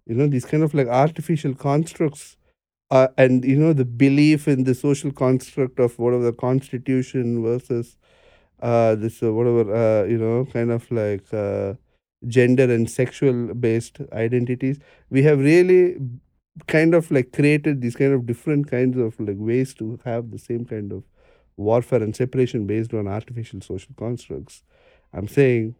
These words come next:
bypass that. Let's just start with a material, biological based identity as human species.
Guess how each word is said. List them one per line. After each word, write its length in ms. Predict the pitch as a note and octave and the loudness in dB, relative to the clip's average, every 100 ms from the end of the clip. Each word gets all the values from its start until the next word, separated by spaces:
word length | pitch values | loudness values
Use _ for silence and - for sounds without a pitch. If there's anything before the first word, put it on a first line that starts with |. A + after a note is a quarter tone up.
| G#2 | -10
bypass 480 | G#2 A#2 - A#2 - | -6 -4 -4 -6 -4
that. 300 | G2 G2 - | -8 -8 -10
Let's 260 | G#2 - | -14 -12
just 440 | - A2+ - - _ _ _ _ _ - | -10 -10 -10 -20 _ _ _ _ _ -20
start 420 | - C3 C3 C3 | -2 2 2 0
with 140 | A#2 | -6
a 220 | A#2 G#2 G#2 | -2 -2 -2
material, 720 | G#2+ G#2+ B2+ A#2+ A#2 G#2+ A2+ _ _ - _ - | -4 -4 -4 -2 -4 -6 -12 _ _ -20 _ -10
biological 640 | A2+ B2 C#3 B2+ A#2 A2+ | -6 -2 -2 -2 -6 -6
based 320 | A2 A2 A2 | -6 -8 -6
identity 520 | A2 A#2+ C#3+ D#3+ D#3+ B3+ | -6 -6 -6 -8 -8 -8
as 160 | B3 | -8
human 260 | - G3 F#3 | -10 -10 -10
species. 520 | - G3 - A#2+ _ | -10 -12 -12 -18 _